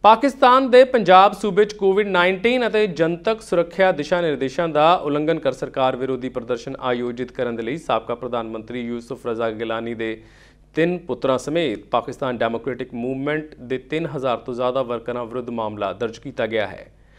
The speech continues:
ਗਿਆਰਾਂ ਵਿਰੋਧੀ ਪਾਰਟੀਆਂ ਦੇ ਗੱਠਜੋੜ ਪੀ ਡੀ ਐਮ ਨੇ ਸੋਮਵਾਰ ਸ਼ਾਮ ਮੁਲਤਾਨ ਦੇ ਘੰਟਾ ਘਰ 'ਤੇ ਰੈਲੀ ਦਾ ਆਯੋਜਨ ਕੀਤਾ ਸੀ।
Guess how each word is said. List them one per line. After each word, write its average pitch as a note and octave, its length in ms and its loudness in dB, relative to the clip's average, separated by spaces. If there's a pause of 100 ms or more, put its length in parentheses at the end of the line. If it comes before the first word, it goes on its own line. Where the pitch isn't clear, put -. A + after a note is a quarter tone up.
(440)
ਗਿਆਰਾਂ F#3+ 280 8
ਵਿਰੋਧੀ F#3+ 340 4
ਪਾਰਟੀਆਂ F3+ 580 4
ਦੇ D#3+ 180 0
ਗੱਠਜੋੜ D#3 640 0
ਪੀ E3 180 -6
ਡੀ E3+ 200 -2
ਐਮ E3 140 2
ਨੇ D#3+ 180 0
ਸੋਮਵਾਰ D#3 460 0
ਸ਼ਾਮ D3+ 300 -4
ਮੁਲਤਾਨ D3 560 -2
ਦੇ D3+ 180 -2
ਘੰਟਾ C3+ 220 -4
ਘਰ C3 180 -2
'ਤੇ B2+ 220 -4
ਰੈਲੀ B2 200 -2
ਦਾ C3+ 180 -6
ਆਯੋਜਨ C3 400 -4
ਕੀਤਾ - 300 -8
ਸੀ। - 140 -14